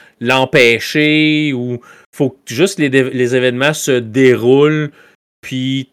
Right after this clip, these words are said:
tu vas faire avancer ton personnage, mais tu, tu peux pas vraiment te défendre, tu peux pas vraiment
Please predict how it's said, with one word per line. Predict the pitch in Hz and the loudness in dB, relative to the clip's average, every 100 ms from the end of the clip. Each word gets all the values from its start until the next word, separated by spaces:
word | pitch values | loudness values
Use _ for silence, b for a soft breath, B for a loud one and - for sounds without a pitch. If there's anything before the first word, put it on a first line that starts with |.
| _ | _
tu | - - | -16 -14
vas | 110 123 120 | -4 -2 0
faire | - 131 135 139 135 | 0 0 2 0 -2
avancer | 120 117 113 - 147 | -2 -2 -6 -6 -6
ton | 131 | -4
personnage, | 123 120 131 110 117 127 135 135 123 | -4 -4 -6 -6 -4 -4 -4 -6 -8
mais | 113 107 | -8 -8
tu, | - - _ - | -10 -20 _ -20
tu | - | -12
peux | 120 | -8
pas | 165 175 | -6 -6
vraiment | 127 120 113 120 131 131 b b _ _ _ _ _ | -4 -4 -2 -4 -4 -8 b b _ _ _ _ _
te | 127 | -2
défendre, | 113 113 - 135 139 147 143 135 | 0 -2 -2 -2 -2 -4 -8 -12
tu | - | -14
peux | 113 | -6
pas | 160 | -2
vraiment | 156 139 139 | 0 0 0